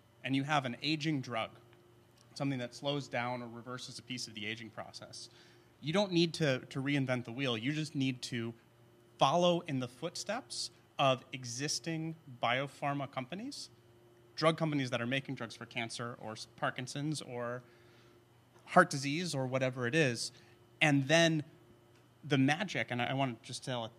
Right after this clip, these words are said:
a, a brief anecdote here, the magic is that once you do that one thing well, it will have so many knock-on effects because you're under, you're doing something affecting the underlying biology of aging that you then expand and expand. So there was a key decision that came out of the F D A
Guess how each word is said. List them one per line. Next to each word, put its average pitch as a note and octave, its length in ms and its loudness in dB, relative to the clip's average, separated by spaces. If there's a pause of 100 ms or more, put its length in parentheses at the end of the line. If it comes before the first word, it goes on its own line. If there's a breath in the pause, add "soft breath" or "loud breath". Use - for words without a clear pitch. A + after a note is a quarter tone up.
(120)
a, - 20 -8
a B2+ 60 -8
brief D#3 260 -4
anecdote A#2 320 -6
here, D3 160 -2
the A#2 80 -6
magic E3 400 2
is B2 120 -4
that A#2+ 180 0
once F3+ 260 0
you F3 60 -4
do E3 160 -2
that B2+ 200 0 (140)
one F3 240 0
thing F3+ 480 -6
well, E3 400 -2 (200)
it D3+ 140 -8
will C#3+ 120 0
have D3 200 0
so E3 260 0
many F3+ 220 0
knock-on C3+ 460 0
effects A3 360 -6
because C3+ 300 -10
you're C3 180 -8
under, D#3+ 280 -4 (100)
you're C#3+ 80 -6
doing D#3 260 2
something C3+ 480 -2 (140)
affecting - 460 -4
the A#2 180 -4
underlying C#3 540 2
biology A#2+ 560 -2
of A2 80 -12
aging F3+ 420 -8 (480 loud breath)
that C#3 240 4 (160)
you C#3 140 0
then C#3 160 4
expand D3+ 500 0
and B2 80 -6
expand. A2 460 -4 (120)
So D#3+ 140 0
there D#3 120 6
was D#3 220 6
a D3 140 -4
key A3+ 300 -4
decision D3+ 640 -2 (180)
that C#3 160 -4
came D#3 220 2
out C#3 100 4
of B2 80 0
the B2 140 0
F B2 160 2
D A#2 160 -6
A A2 260 -6